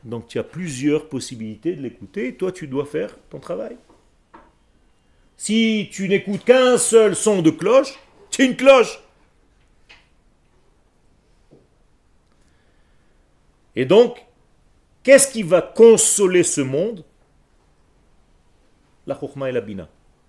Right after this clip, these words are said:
Alors ça, c'est une notion énorme, énorme, énorme dans la Chassidoute et dans la Kabbalah d'une manière générale.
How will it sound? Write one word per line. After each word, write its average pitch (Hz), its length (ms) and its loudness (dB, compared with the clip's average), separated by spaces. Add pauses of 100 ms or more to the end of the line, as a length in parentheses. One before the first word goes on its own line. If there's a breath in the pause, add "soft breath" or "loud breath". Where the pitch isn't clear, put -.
(500)
Alors 98 140 -14
ça, 135 120 -6
c'est - 240 -14
une 110 140 -14
notion 110 380 -12
énorme, 120 840 -6
énorme, 107 460 -8
énorme 101 340 -10
dans 95 80 -10
la 95 160 -10
Chassidoute 107 580 -14
et 107 40 -8
dans 95 100 -10
la 95 100 -10
Kabbalah 95 420 -12
d'une 95 160 -16
manière 92 280 -12
générale. 90 560 -14